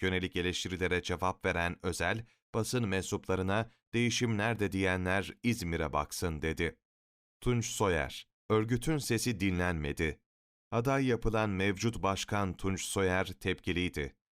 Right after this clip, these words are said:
Örgütün sesinin dinlendiğine, tabanın ve sivil toplum kuruluşlarının tercihlerinin dikkate alındığına dair de hiçbir emare bulunmamaktadır. Ön seçimde yapılmamış, süreç İzmir halkıyla şeffaf bir şekilde paylaşılmamıştır.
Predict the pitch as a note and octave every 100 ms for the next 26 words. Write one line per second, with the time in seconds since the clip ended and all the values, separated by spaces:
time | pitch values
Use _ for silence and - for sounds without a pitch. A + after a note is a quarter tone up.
0 | _ _ G2+ A#2+ B2 - C#3 B2 A2 G#2+
1 | A2 A2+ F#2+ F#2+ F#2+ F#2 F2 F2+ G2 G#2+
2 | - F2+ F2+ G2 G2 F#2 F#2 - F2 F2+
3 | F2 F2+ - G2+ G2 - F2 E2+ - F2+
4 | F2 F#2+ F#2 F2 E2+ D#2+ F2 F2+ F2+ F2
5 | F2+ E2+ E2+ F2 - F#2 F2 F2 E2+ F2
6 | F2+ F2 E2+ F2 E2+ D#2+ F#2 G2 _ _
7 | - A2 - A2+ A#2 - G2 F#2 F2 F#2
8 | D#2 D#2+ F#2 G2+ C#2+ C#2+ D2 - D#2+ D#2
9 | - _ _ _ - B2+ B2 A#2 G#2+ G#2+
10 | F#2+ F2+ E2 D2+ F2 F#2 F#2+ G#2 A2 -
11 | _ _ - A2 G#2+ G#2+ - A#2+ A2+ G#2
12 | F#2+ F2+ F#2 - G2 F#2 F2+ - F2+ -
13 | G2+ - G2 F#2 F2 - F2 - F2 F#2
14 | F2+ E2+ E2 E2 - G#2+ F2+ D2 D2+ -
15 | F2 -